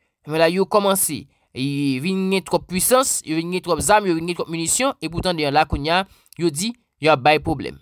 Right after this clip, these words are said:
enben, se nan sans sa a, zanmi entènòt, ki fè ke gen anpil moun, anpil moun la, yo menm. Yo kòmanse ap mande lapolis, pou ke yo kapab f on bagay, paske de tanzantan, chak jou k pase, pi plis gen yon kantite, ebyen, k ap ogmante, e kantite k ap ogmante sa a,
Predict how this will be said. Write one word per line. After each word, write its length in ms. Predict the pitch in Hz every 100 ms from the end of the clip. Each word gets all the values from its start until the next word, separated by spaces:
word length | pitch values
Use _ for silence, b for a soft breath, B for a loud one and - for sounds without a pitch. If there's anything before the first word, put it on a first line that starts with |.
| _
enben, 240 | 123 131
se 120 | 135 170
nan 100 | -
sans 140 | 165
sa 180 | - 151
a, 40 |
zanmi 140 | 160 147
entènòt, 300 | 151 180 -
ki 80 | 165
fè 120 | 147
ke 140 | 220 - _ -
gen 180 | 113 165
anpil 280 | - 233 226
moun, 180 | 294 320 _ _ _ _ _
anpil 320 | 143 143 285
moun 240 | 247 220 180
la, 140 | 170
yo 80 | 170
menm. 300 | 202 233 240 233 _ _ _
Yo 160 | 160 202
kòmanse 380 | 226 214 185 - -
ap 140 | 160 151
mande 160 | 170
lapolis, 540 | 151 143 151 143 180 - - -
pou 160 | -
ke 80 | 185
yo 40 | 170
kapab 180 | 156
f 80 | 139
on 80 | 147
bagay, 220 | 123 143
paske 300 | 139 135 180 190 b b 113
de 120 | 127
tanzantan, 540 | - 240 254 240 269 285 -
chak 320 | - 254 240
jou 80 | 185
k 80 | 180
pase, 220 | 170 147
pi 60 | 139
plis 300 | 135 175 - 185 - _ _
gen 380 | 127 165 175 -
yon 220 | 165 170
kantite, 540 | - 262 - 143 135 143 -
ebyen, 220 | 131 123
k 80 | 131
ap 140 | - 180
ogmante, 460 | 160 139 - 160 - _ _ -
e 140 | 170
kantite 400 | 143 190 - 180
k 80 | 165
ap 80 | 151
ogmante 300 | 139 139 123
sa 160 | 131 127
a, 220 | -